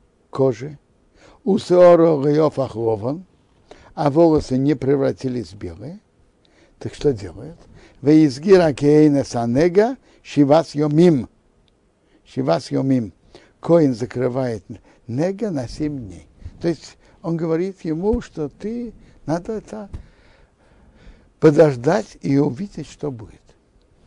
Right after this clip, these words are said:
Вероа кейн баем ашви. Коин увидит его на седьмой день. Вейне анега омад бейнов. Нега остался, как он есть. Рейфоса анега боэр.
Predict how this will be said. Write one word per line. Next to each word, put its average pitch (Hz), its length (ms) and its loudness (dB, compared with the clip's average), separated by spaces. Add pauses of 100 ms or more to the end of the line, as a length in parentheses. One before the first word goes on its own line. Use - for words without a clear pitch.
(640)
Вероа 156 560 8
кейн 147 400 2
баем 131 340 4
ашви. 87 480 -12 (300)
Коин 165 440 6
увидит 143 420 2
его 131 240 -2
на 131 120 -2
седьмой 127 440 -6
день. 92 340 -14 (460)
Вейне 160 420 6
анега 147 560 4
омад 139 340 2
бейнов. 113 540 -4 (460)
Нега 139 640 0
остался, 127 580 -6
как 143 280 -8
он 123 120 -8
есть. 101 460 -14 (1160)
Рейфоса 170 720 6
анега 139 380 4
боэр. 139 580 4